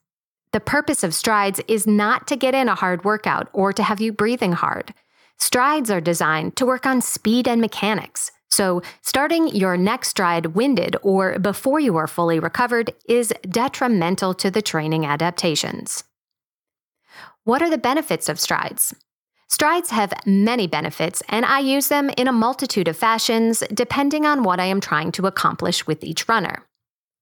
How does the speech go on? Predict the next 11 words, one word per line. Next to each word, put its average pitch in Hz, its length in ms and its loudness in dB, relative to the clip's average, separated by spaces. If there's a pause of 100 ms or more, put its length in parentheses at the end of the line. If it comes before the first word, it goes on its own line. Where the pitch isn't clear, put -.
(140)
One, 240 360 0 (460)
strides 240 560 0
help - 240 -2
you 262 140 2
work 165 260 0
on 180 140 2
your 208 100 2
mechanics 247 600 -2
in 165 200 0
short 220 460 0
increments. - 720 -2